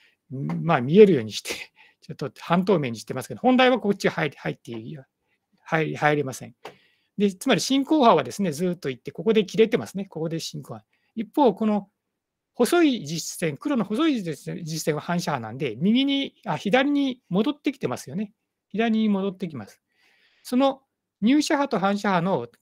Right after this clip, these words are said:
重ね合わせたものが、この赤い線、低在波なんですよね。この、これとこれ重ね合わせた、足し合わせただけです。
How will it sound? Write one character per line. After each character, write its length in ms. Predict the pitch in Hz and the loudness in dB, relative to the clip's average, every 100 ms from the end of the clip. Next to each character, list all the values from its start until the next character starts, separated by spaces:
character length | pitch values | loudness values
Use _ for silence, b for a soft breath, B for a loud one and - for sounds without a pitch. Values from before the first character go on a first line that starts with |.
| - | -6
重 200 | 175 214 | -2 2
ね 140 | 220 233 | 2 2
合 80 | |
わ 80 | 226 | 0
せ 100 | - | -2
た 100 | 175 | -4
も 100 | 156 | -4
の 100 | 135 | -6
が、 240 | 151 165 110 | -6 -6 -6
こ 80 | 160 | -8
の 160 | 139 131 | -8 -6
赤 240 | 120 156 | -2 -2
い 140 | 120 - _ _ _ _ | -4 -12 _ _ _ _
線、 340 | - 131 113 - _ | -10 -8 -8 -16 _
低 180 | - 185 | 0 2
在 180 | 175 151 | 2 -2
波 120 | 123 | -6
な 100 | 107 | -14
ん 80 | 104 | -16
で 60 | 107 | -12
す 100 | 180 | -8
よ 40 | |
ね。 120 | 214 - - _ _ | -8 -10 -20 _ _
こ 100 | - | -4
の、 140 | 180 | -4
こ 240 | 160 _ 202 | -4 _ -6
れ 60 | |
と 100 | 190 | -2
こ 80 | 147 | -2
れ 80 | 135 | -4
重 200 | - 170 | -4 -2
ね 80 | 190 | 0
合 60 | 196 | 0
わ 100 | 196 | 0
せ 60 | |
た、 100 | 190 - | -4 -8
足 160 | 165 | -6
し 60 | - | -2
合 60 | 226 | -2
わ 80 | |
せ 100 | 226 | -4
た 80 | 156 | -8
だ 80 | 113 | -10
け 80 | 123 | -10
で 100 | 113 | -10
す。 160 | - | -14